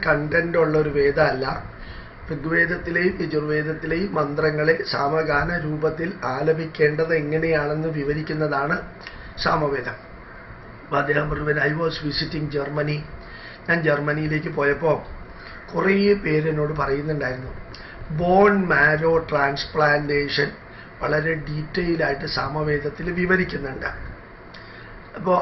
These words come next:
അത് നിങ്ങൾക്ക് അറിയാമോ എന്ന് ചോദിച്ചു. അപ്പൊ ഞാൻ പറഞ്ഞു, സാമവേദത്തിൽ അങ്ങനെ ഒരു ബോൺ മാരോ ട്രാൻസ്പ്ലാന്റേഷൻ വിവരിക്കാനുള്ള സാധ്യതയില്ല. പക്ഷേ സാമവേദത്തിൻ്റെ ഗ്രന്ഥങ്ങളുണ്ട്, ബ്രാഹ്മണ ഗ്രന്ഥങ്ങൾ, ആരണ്യക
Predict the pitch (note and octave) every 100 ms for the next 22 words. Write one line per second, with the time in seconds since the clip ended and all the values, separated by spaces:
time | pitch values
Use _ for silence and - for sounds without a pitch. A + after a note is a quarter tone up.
0 | - - E3+ E3+ D#3 D3+ D#3 C#3 C#3+ D#3
1 | D3+ D3 D3+ C#3+ D3 - - - - -
2 | E3 E3 D#3 D#3 F#3+ - - - - D3
3 | E3+ F3+ F3 E3+ F3 F3 F3+ E3 D3+ D#3+
4 | E3+ D#3+ D#3 C#3+ D3 D3 D#3+ D#3 D3+ D#3+
5 | D#3+ D3+ C#3 C#3 - C#3+ D3 D3+ D3 E3
6 | F3+ D3+ C#3+ D3+ D#3 D3 D3+ D3+ E3 -
7 | C3+ B2+ - D#3 F3+ F3 E3+ E3 - -
8 | - - - - - - - - F3 D#3
9 | E3+ F#3+ G3+ F#3+ F3+ F3 E3 D3+ - -
10 | - - - D#3+ E3+ E3 E3 E3 E3+ E3
11 | F3+ D#3+ D#3+ F3 - - - - - -
12 | E3 D#3+ D#3+ E3+ F#3+ G3 F3+ D3 D#3 C#3+
13 | C#3 C#3 D#3 E3 D#3+ D3+ D3+ D3+ D3+ D#3
14 | D#3 C#3 D3+ D#3 D#3